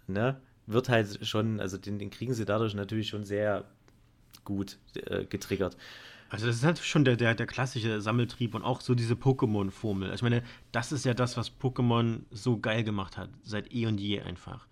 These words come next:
Speaker 1: Ja, auf
Speaker 2: Ähm,
Speaker 1: jeden
Speaker 2: jetzt
Speaker 1: Fall.
Speaker 2: aber meine Frage. Würde dieser Effekt nicht auch funktionieren ohne die Open World und ohne Ruckler? Weil es hat ja auch schon in den alten,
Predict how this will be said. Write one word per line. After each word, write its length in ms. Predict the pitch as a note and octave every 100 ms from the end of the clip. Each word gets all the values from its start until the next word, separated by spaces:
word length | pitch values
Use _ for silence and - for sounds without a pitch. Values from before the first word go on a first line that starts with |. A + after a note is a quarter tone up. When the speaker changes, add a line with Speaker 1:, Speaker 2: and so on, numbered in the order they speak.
| - - - - - - _
Speaker 1:
Ja, 240 | - E2 A#2
auf 0 | A#2
Speaker 2:
Ähm, 80 | A#2
Speaker 1:
jeden 120 | G#2
Speaker 2:
jetzt 60 | B2
Speaker 1:
Fall. 80 | E3
Speaker 2:
aber 140 | D#3+
meine 260 | D3+ C3+ B2
Frage. 500 | - C#3+ E3 G2+ F#2 - - - - - _ -
Würde 340 | G2+ B2 G3+
dieser 260 | D#3+ D#3+ -
Effekt 400 | B2 - D3 -
nicht 240 | B2 -
auch 120 | A#2+
funktionieren 720 | C3 E3+ D#3+ - C#3 B2+ A2+ - _ -
ohne 300 | G2+ A#2 C3+
die 140 | E3+
Open 380 | G2 D#3+ - D#3+
World 260 | E3 G#3 - - _ _ _ _
und 220 | A2 A2+ A#2
ohne 220 | A#2 C#3
Ruckler? 440 | C#3 D#3 - G#3 G3 - _ _ _ _ _ _ _ _ _ _ _ _ - _ -
Weil 220 | - B2+ C#3
es 100 | -
hat 100 | F3+
ja 80 |
auch 80 | D#3+
schon 180 | C#3 D#3+
in 80 | C3+
den 120 | C3+
alten, 560 | - F3+ D#3 G#2+ -